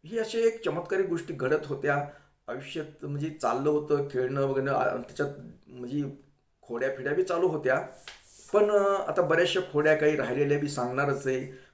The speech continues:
पुढे काय काय झालं ते बी सांगणार आहे, पण पुढील भागामध्ये. कारण आता तोपर्यंत एवढंच. तर मंडळी, हा भाग कसा वाटला आणि तुम्ही ऐकत राहा आत्मकथन, कारण ही ऐकल्यानंतर तुम्हाला बी कळेल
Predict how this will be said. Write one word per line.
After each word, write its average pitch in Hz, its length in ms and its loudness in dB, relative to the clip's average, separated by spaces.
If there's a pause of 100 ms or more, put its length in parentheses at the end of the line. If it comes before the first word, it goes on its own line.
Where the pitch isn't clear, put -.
पुढे 139 180 -6
काय 123 220 2
काय 139 200 -2
झालं 131 280 0 (100)
ते 127 60 2
बी 156 120 -4
सांगणार 127 380 -2
आहे, 127 160 -2
पण - 300 -10
पुढील 226 380 -4
भागामध्ये. 131 520 -2
कारण 135 320 0 (540)
आता - 440 -4 (100)
तोपर्यंत 139 340 -4 (140)
एवढंच. 131 400 0 (280)
तर - 40 -18
मंडळी, 139 360 0 (420)
हा 147 160 -4
भाग 135 260 -4
कसा 131 300 -2
वाटला 147 480 -2 (300)
आणि 135 160 -12
तुम्ही 139 220 -10
ऐकत 135 360 -2
राहा 151 380 -2
आत्मकथन, 143 720 -2 (260)
कारण 139 300 -2
ही 147 220 -4 (140)
ऐकल्यानंतर 147 640 0
तुम्हाला 143 340 -4
बी 185 120 -6
कळेल 139 460 2